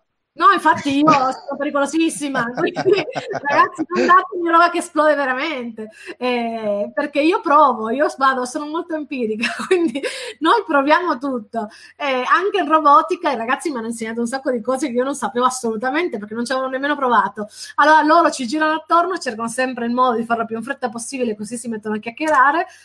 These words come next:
e imparano delle cose provando delle cose assurde. Vediamo robot che escono dall'aula, vanno a filmare le altre aule, cose un po' strane anche. Com-, <laughs> comunque, eh, effettivamente, mh,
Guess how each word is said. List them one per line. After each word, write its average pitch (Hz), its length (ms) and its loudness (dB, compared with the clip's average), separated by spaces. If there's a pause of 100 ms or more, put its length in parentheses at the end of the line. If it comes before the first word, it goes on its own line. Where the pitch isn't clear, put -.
(280)
e 262 160 4
imparano 262 460 2
delle 302 240 -2
cose 285 400 2
provando 233 480 0
delle 220 160 0
cose 214 220 -6
assurde. 202 600 -6
Vediamo 220 480 -2
robot 240 360 2
che 233 80 -4
escono 247 300 0
dall'aula, 220 680 4
vanno 214 400 0
a 202 100 -2
filmare 226 460 -2
le 214 80 0
altre 214 320 -2
aule, 208 400 0
cose 233 180 -4
un 233 80 0
po' 233 80 -6
strane 185 400 -10
anche. 180 260 -18 (260)
Com-, 349 140 6 (140)
<laughs> - 160 -8
comunque, 311 560 2 (480)
eh, 202 720 -2
effettivamente, 247 1200 -2
mh, 185 460 -14